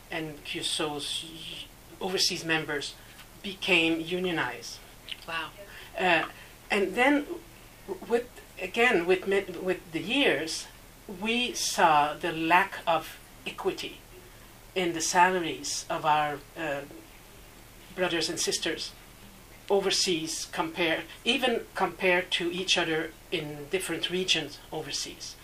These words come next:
Speaker 1: Like in
Speaker 2: Mm.
Speaker 1: Latin America, we had staff in Latin America, in Africa, or in the Asia Pacific. And there was a,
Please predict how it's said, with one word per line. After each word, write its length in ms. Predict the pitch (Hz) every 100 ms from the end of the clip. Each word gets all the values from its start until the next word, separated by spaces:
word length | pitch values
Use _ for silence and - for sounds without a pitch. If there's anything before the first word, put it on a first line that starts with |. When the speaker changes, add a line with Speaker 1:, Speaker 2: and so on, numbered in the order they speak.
| 175 185
Speaker 1:
Like 140 | -
in 220 | 208 202
Speaker 2:
Mm. 60 | 190
Speaker 1:
Latin 280 | 170 180 180
America, 600 | 160 160 165 175 151 151 - - - - -
we 140 | 175
had 180 | 160 156
staff 440 | - - 165 147
in 120 | 160 143
Latin 260 | 156 180
America, 720 | 165 160 156 - 156 160 160 175
in 180 | 160 151
Africa, 640 | 175 - 165 165 156 156 - - - -
or 160 | 160
in 140 | 151 147
the 120 | 147 175
Asia 360 | 170 160 110 - - -
Pacific. 540 | - - 151 117 - - - - - - -
And 160 | 185 180 - - - - - - -
there 140 | 196
was 120 |
a, 80 | 185